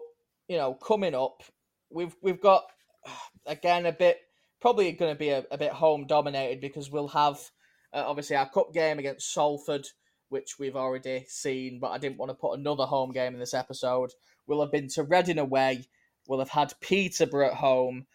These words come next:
and then more than likely I'll include the United under twenty-one home game, possibly Port Vale. So again, it, you know,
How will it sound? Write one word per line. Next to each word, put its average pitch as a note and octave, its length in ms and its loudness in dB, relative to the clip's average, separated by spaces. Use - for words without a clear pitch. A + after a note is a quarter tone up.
and D3 260 2
then D3 260 4
more D3+ 220 8
than C#3+ 160 0
likely C3+ 600 4
I'll C#3 120 0
include C#3 400 -4
the C#3 80 -6
United C#3+ 380 2
under C3+ 180 -4
twenty-one B2 520 -2
home B2 320 -4
game, B2 320 -4
possibly C3+ 400 0
Port B2+ 360 4
Vale. B2 320 0
So C3 360 2
again, F3 360 8
it, - 240 2
you E3+ 80 0
know, C#3 280 2